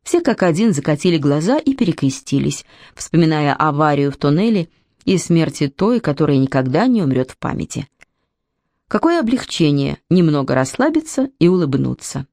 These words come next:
Недостатком того, что людей становилось все меньше, стала неотвратимость встречи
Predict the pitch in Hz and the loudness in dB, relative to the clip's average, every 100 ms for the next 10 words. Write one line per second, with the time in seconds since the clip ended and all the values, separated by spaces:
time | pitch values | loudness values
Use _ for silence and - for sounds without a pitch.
0 | _ _ _ _ - 185 202 220 339 330 | _ _ _ _ 2 2 2 0 -2 0
1 | 202 180 185 254 262 170 170 160 185 214 | 0 2 0 0 0 0 0 0 -2 -2
2 | - 156 160 190 165 - 165 175 247 262 | 0 0 2 0 -2 -2 0 2 2 0
3 | - 120 _ _ _ _ _ - - 277 | -2 -6 _ _ _ _ _ -20 -4 0
4 | 294 254 214 170 175 165 - 240 262 262 | 2 2 0 0 0 0 0 0 0 -2
5 | - 170 165 - 196 | -4 0 0 2 -4